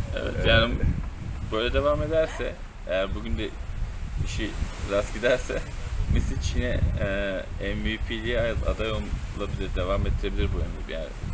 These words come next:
Speaker 1: tamamen kupanın M V P'si. İnşallah Efes alacak kupayı diye düşünüyorum.
Speaker 2: İnşallah.
Speaker 1: Ee, bugün Efes'e, e, şans demek gerekiyor. Biraz zor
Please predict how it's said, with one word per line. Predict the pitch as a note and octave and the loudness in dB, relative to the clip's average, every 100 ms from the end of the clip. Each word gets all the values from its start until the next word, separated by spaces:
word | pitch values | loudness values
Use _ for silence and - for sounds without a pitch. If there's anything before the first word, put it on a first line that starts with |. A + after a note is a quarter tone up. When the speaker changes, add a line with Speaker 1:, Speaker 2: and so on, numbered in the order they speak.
| - | -4
Speaker 1:
tamamen | G2+ G#2 G2+ C#2+ - - - - - - - | -4 -2 -2 -4 -6 -2 -2 0 0 0 -2
kupanın | - G2+ - | -2 2 4
M | |
V | - - - | 4 0 -4
P'si. | B2 | -4
İnşallah | A#2+ A2+ G#2+ G#2 | -2 0 2 0
Efes | F#2+ A#2 G#2 | 0 -2 -2
alacak | F#2 F2 F2+ - - | -2 0 -2 -2 -2
kupayı | - E2+ F2 | -2 -2 -2
diye | - | 0
düşünüyorum. | - - - - | 0 0 0 2
Speaker 2:
İnşallah. | - - - - - - - | 4 4 2 0 0 -2 2
Speaker 1:
Ee, | G#2 G2 F#2+ F#2 - - - - | 2 4 2 0 -4 -6 -6 -4
bugün | - D3 C#3+ | -2 -2 -2
Efes'e, | - - C3 E3 F#3+ G#3+ - - - - - - G#2 | -2 -2 -2 -2 -2 0 0 0 -2 -2 -2 -2 0
e, | G#2 G#2 G2+ - - - | 0 0 0 0 0 2
şans | C3+ C#3+ - | 2 2 0
demek | G#2+ F#2+ - | 0 -2 -2
gerekiyor. | F2+ F#2 - A#2 C3+ - - | -2 2 2 2 0 -2 2
Biraz | G#2+ A2+ - - - - - - - - | 2 4 0 -2 -4 -6 -8 -6 -6 -2
zor | A#2 | 0